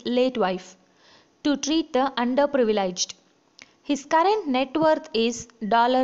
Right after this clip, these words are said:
eight point six billion. Number nine. Kumar Mangalam Birla. Kumar Mangalam Birla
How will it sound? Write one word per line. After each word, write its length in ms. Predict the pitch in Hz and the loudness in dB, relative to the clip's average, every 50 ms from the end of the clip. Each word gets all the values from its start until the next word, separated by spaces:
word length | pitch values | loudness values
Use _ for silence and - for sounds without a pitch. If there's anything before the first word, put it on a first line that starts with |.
| 254 - - | -2 -2 -2
eight 300 | 254 285 320 311 - - | -2 -2 -2 -4 -4 -2
point 280 | 294 262 247 247 254 254 - | 0 0 0 0 -2 -4 -6
six 240 | 311 294 302 - | -6 -6 -6 -10
billion. 560 | - - 196 220 226 220 214 202 185 185 180 - - _ _ _ _ _ _ _ _ _ _ _ _ _ _ _ _ _ _ _ _ _ _ _ _ _ _ _ _ _ _ | -10 -4 -2 0 0 0 -2 -4 -6 -10 -12 -16 -20 _ _ _ _ _ _ _ _ _ _ _ _ _ _ _ _ _ _ _ _ _ _ _ _ _ _ _ _ _ _
Number 360 | 254 254 269 269 277 285 311 | -4 -2 -2 0 0 0 0
nine. 300 | 302 302 311 311 285 240 208 214 - - - - - - - - - - - - - _ _ _ _ _ _ _ _ _ | 0 -2 -2 -2 -2 -2 -2 -4 -6 -8 -8 -8 -8 -6 -6 -6 -8 -8 -10 -12 -16 _ _ _ _ _ _ _ _ _
Kumar 380 | - 349 320 320 339 339 349 349 | -8 -6 -2 0 0 2 2 0
Mangalam 600 | 320 302 277 269 269 269 277 269 277 277 269 277 247 | 0 0 0 0 2 2 2 2 2 2 0 0 0
Birla. 400 | 240 226 214 202 190 185 190 - - _ _ _ _ _ _ _ _ _ _ _ _ _ _ _ _ _ _ _ _ _ _ | 0 0 0 -2 -6 -6 -8 -12 -18 _ _ _ _ _ _ _ _ _ _ _ _ _ _ _ _ _ _ _ _ _ _
Kumar 380 | - 359 339 359 392 427 440 | -2 0 0 2 2 2 2
Mangalam 580 | 415 339 320 294 294 294 311 311 302 294 285 247 | 2 0 -2 -2 0 0 2 2 2 0 0 0
Birla 480 | 208 262 311 311 285 233 214 220 233 | 2 2 2 2 2 0 0 -2 -4